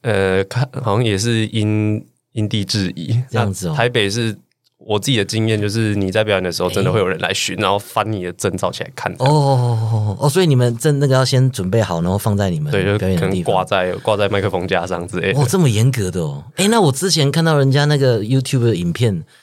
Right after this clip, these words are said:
Speaker 2: 就是有街头艺人在唱歌，唱那个林俊杰的歌，然后林俊杰就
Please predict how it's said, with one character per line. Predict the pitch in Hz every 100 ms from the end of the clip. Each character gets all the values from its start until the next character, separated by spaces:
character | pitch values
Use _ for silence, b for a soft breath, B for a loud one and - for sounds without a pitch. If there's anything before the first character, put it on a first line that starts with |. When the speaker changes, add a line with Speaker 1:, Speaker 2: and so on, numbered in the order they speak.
| B -
Speaker 2:
就 | 156
是 | 165
有 | 117 92
街 | 139
头 | 120 120
艺 |
人 | 123 104
在 |
唱 | 107 120 104
歌， | 101 95 92 98 - _ _
唱 | 143 127
那 | 123
个 | 113
林 | 107 107
俊 | 127 110
杰 | 95
的 | 92
歌， | 85 92 90
然 | 90
后 | 92
林 | 104 104
俊 | 110
杰 | 92 87
就 | 110